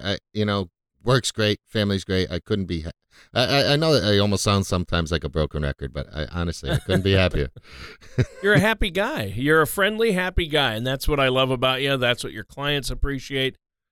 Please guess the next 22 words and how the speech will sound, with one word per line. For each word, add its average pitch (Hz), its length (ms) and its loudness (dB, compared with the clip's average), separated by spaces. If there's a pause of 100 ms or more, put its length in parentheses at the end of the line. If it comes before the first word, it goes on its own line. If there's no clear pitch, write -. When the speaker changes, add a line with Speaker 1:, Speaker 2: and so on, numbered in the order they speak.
Speaker 2:
Uh, 170 40 -4
and 160 280 2
along 254 340 2
with 156 160 2
that, 123 300 0
though, 107 360 -2
Matt, 117 400 -4
you 143 180 0
have 156 140 2
a 147 60 -2
lot 143 240 0
of 127 140 -2
knowledge, 131 560 0
uh, 110 360 -4
regarding 123 520 -2
finances 131 880 0
and 95 140 -6
retirement. 131 680 -2 (480)
And 139 480 2
I 147 220 0
know 175 540 4
that, 135 420 2